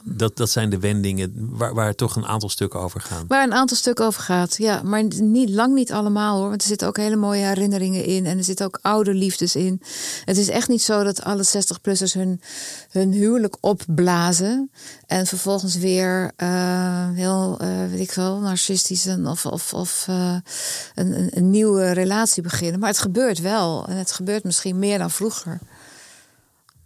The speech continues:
Speaker 1: Omdat, omdat mensen minder last hebben van maatschappelijke oordelen? Of?
Speaker 2: Nou ja, dat. En ik denk ook dat ze zich realiseren dat ze gewoon na hun zestigste nog een heel leven hebben. Dat ze,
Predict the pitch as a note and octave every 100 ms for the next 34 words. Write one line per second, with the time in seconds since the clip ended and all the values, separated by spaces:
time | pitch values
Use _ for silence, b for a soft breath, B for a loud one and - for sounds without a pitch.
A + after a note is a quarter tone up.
0 | b b b C3 B2+ D3+ C3 B2+ B2+ B2
1 | A#2+ - A#2+ A#2 A#2+ A2+ G#2+ A2+ - A2+
2 | G#2 - G#2 G#2+ - A#2+ A2 - - A2+
3 | A#2+ B2+ D3 E3+ C#3 A#2+ - B B B
4 | B B B B B _ C4 A#3+ G3 F#3
5 | A#3+ - - - A3+ A3 F#3 G3+ G3 -
6 | G3 F#3 F#3+ - F3+ F#3 F3 F3+ F3+ F3+
7 | E3+ G3+ A3 F#3+ E3+ F3+ - F#3 F3 F3
8 | F3+ F3+ F3 E3+ F3 - E3+ - F3 E3+
9 | E3+ F3 E3 E3 F3+ G3+ A3+ C4 D4 -
10 | F3 - F3 E3+